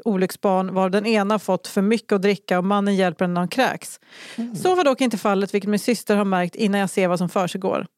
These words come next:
Speaker 1: Han står och skinkar på henne ordentligt. Både jag och min syster har liksom ingen reträttväg, så vi tar en liten vidare båge för det älskande paret. Mm, eller det lilla övergreppet. Ja.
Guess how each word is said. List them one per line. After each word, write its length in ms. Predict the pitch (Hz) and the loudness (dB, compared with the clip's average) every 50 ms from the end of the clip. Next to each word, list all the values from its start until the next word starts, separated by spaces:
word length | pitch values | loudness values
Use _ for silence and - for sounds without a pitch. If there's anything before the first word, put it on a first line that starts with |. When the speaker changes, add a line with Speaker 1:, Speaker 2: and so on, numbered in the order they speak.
| _ _ _ _ _ _ - _ _ | _ _ _ _ _ _ -20 _ _
Speaker 1:
Han 320 | - - 277 285 285 285 | -2 0 2 2 0 0
står 260 | - - 202 180 180 | 0 0 2 2 4
och 100 | 180 175 | 2 2
skinkar 260 | - 202 185 180 - 180 | 0 -2 0 0 -2 -2
på 220 | - 185 175 175 | 0 0 0 2
henne 140 | 180 175 - | 0 0 -2
ordentligt. 720 | - 185 185 208 208 196 175 - - - - - - - - - _ _ _ _ - - - - - - - - - - - - 349 330 - - - | -2 0 0 0 0 0 -2 -6 -8 -10 -10 -10 -14 -20 -20 -20 _ _ _ _ -20 -12 -8 -6 -6 -6 -8 -10 -12 -12 -10 -12 -16 -14 -14 -8 -2
Både 220 | - 269 277 254 294 | 0 2 2 4 4
jag 160 | 277 269 262 | 4 4 4
och 60 | 262 | 2
min 100 | 247 240 | 2 2
syster 300 | - - 233 190 - 220 | 2 2 0 2 2 2
har 80 | 208 202 | 2 2
liksom 280 | 202 196 - 220 214 | 2 0 -2 -2 0
ingen 280 | - 220 208 202 202 190 | 2 2 2 2 2 2
reträttväg, 760 | 190 202 - - 240 226 - - - 208 233 254 226 190 185 - - | 2 0 2 2 0 0 0 -2 -2 0 2 2 2 0 -2 -6 -10
så 340 | 180 - - 233 214 208 214 | -10 -4 0 2 2 2 2
vi 180 | - 226 254 | 2 0 0
tar 320 | - 285 320 262 294 269 240 | 2 2 2 2 2 2 0
en 160 | - 247 226 | 0 0 0
liten 280 | 233 254 - 262 240 | 0 0 2 0 0
vidare 460 | 220 233 277 269 247 208 226 269 277 262 | 2 2 2 2 2 2 2 2 2 2
båge 480 | 233 277 262 233 220 196 185 208 208 | 2 2 2 2 2 2 2 0 0
för 140 | 180 - 214 | 0 0 0
det 60 | 202 | 0
älskande 500 | 196 226 214 190 - - - 196 180 185 | 2 0 0 -2 -2 -2 -2 -2 -2 -2
paret. 400 | 175 - 185 175 175 185 180 - | -2 0 0 0 0 -2 -2 -4
Mm, 380 | - 226 233 240 262 269 285 262 | -4 -4 -2 -2 -2 0 0 2
eller 180 | 240 233 247 | 2 2 2
det 100 | 247 262 | 0 0
lilla 160 | 262 262 254 254 | 0 2 2 2
övergreppet. 460 | 233 170 170 165 175 170 - 165 - | 2 2 2 0 -2 -2 -2 -4 -2
Ja. 240 | - - 262 226 185 | 0 2 2 2 0